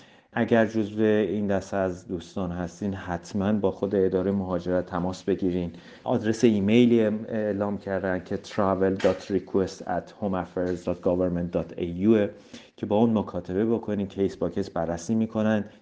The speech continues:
دیده شده کیس‌هایی که اتفاقاً سه روز پیش یک نفر با این ویزا، با ویزای پناهندگی وارد استرالیا شد. بنابراین اینطور نیست که حتماً و حتماً تمام کیس‌های ویزای موقت رو رد بکنن و اجازه ورود ندن.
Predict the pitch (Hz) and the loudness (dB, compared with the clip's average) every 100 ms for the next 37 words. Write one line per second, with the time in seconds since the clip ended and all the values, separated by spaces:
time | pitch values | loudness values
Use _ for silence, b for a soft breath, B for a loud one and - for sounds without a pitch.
0 | _ 104 101 120 120 101 92 98 90 - | _ -2 4 4 4 0 0 0 0 -2
1 | 104 95 98 90 85 85 92 - 107 107 | -4 -4 -4 -6 -8 -6 -6 -4 0 2
2 | 107 104 - 104 - B B B - 104 | 2 0 -2 -4 -6 B B B -8 -4
3 | 95 95 87 87 95 98 92 87 90 90 | -2 0 0 -2 0 0 0 0 0 0
4 | - B B B 95 92 87 85 87 85 | -2 B B B -4 -2 -2 -2 -4 -6
5 | 80 82 82 90 90 85 87 90 82 - | -4 -4 -2 -2 0 0 2 0 -2 -4
6 | 82 80 80 80 67 - 95 92 92 87 | -4 -2 -4 -4 -12 -8 -6 -2 -2 0
7 | 90 98 113 110 98 101 92 - - - | 0 0 -2 -4 -4 -4 -4 -8 -10 -10
8 | 78 - 85 90 78 78 80 87 85 B | -12 -10 -6 -4 -4 -6 -6 -6 -6 B
9 | B B B 98 95 101 92 90 85 - | B B B -2 2 2 2 0 -2 -2
10 | 90 90 85 85 - 85 82 85 82 85 | -2 0 -2 -4 -10 -12 -8 -4 -4 -2
11 | 80 76 - 82 - 85 85 85 85 82 | -4 -4 -4 -6 -2 0 0 0 -4 -6
12 | 82 78 80 82 80 78 78 80 78 67 | -6 -4 -4 -4 -4 -4 -6 -6 -8 -10
13 | 67 | -10